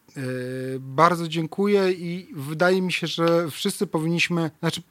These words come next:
przestać się bać, bo kurczę, jak, y, zarządzą nami ugrupowania podsolidarnościowe, no po to obalali niby tą komunę, żeby, y, żeby można było w końcu mówić, co się chce, żeby,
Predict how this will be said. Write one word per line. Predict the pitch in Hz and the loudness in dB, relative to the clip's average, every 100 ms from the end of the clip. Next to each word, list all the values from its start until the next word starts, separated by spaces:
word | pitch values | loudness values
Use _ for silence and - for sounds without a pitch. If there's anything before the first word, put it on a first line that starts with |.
| _ | _
przestać | - 185 196 - | -2 0 0 0
się | 165 | 0
bać, | 143 139 160 156 | 2 2 2 -2
bo | 139 147 143 143 - - - _ _ | 0 4 4 0 -6 -20 -20 _ _
kurczę, | - 285 180 165 160 | 0 2 6 6 6
jak, | 165 175 | 2 2
y, | 180 175 180 - - | 2 4 2 -4 -6
zarządzą | 185 185 233 214 | 2 6 6 4
nami | 190 185 | 2 2
ugrupowania | 165 160 147 165 160 | 0 -2 0 0 0
podsolidarnościowe, | - - 151 143 131 127 - 117 110 | -2 -6 -2 -2 0 -2 -2 -4 -4
no | 127 | -2
po | - 226 | 2 2
to | 226 196 175 175 | 4 4 4 0
obalali | 160 170 180 190 | 2 4 4 2
niby | 185 165 | 0 -2
tą | 160 | -2
komunę, | 147 147 156 170 165 | -2 0 2 2 2
żeby, | 147 143 147 147 151 139 139 139 135 - - - | 2 0 0 0 0 -2 -2 -2 -4 -12 -14 -2
y, | 139 | 2
żeby | 160 165 160 | 4 2 0
można | 170 170 180 208 208 | -4 2 4 6 4
było | 165 170 | 4 2
w | - | 2
końcu | 196 202 175 | 0 0 0
mówić, | 180 180 | 0 -2
co | - 160 | -2 -2
się | 156 | -2
chce, | - - 113 120 | -4 -4 -2 -2
żeby, | 120 156 147 156 160 | 0 0 2 2 0